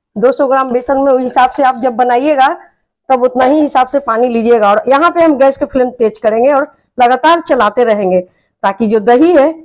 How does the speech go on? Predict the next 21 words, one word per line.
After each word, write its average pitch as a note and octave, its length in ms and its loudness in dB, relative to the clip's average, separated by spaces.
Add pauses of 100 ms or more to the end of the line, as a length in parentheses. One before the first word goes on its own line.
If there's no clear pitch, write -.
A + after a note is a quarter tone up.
(120)
फटे B3+ 280 0
नहीं, D4 340 2 (360)
और B3+ 80 2
बिल्कुल D4+ 320 2
नहीं D#4+ 160 2
फटेंगे। A#3+ 360 -2
हम G#3+ 160 0
आप A#3+ 160 -2
लोगों C4 160 0
को C4+ 100 -4
बना C4 220 -2
करके B3+ 260 -2
दिखाते A#3+ 400 -4
हैं, D4 180 -2 (240)
शुरू C#4 200 -2
से C#4 120 -4
अंत C4 180 -2
तक C4 100 -2
देखिए B3+ 340 -2
वीडियो B3+ 300 -2
को। D4+ 160 -2